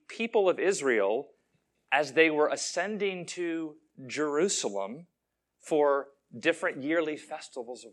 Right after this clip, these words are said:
worship. And it's appropriate if they're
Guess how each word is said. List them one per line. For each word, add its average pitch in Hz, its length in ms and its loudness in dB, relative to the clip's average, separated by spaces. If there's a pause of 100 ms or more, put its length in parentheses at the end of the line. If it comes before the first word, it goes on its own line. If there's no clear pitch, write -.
worship. 139 400 -14 (2000)
And 160 100 2
it's 170 140 2
appropriate 185 640 6
if 170 160 2
they're 170 300 10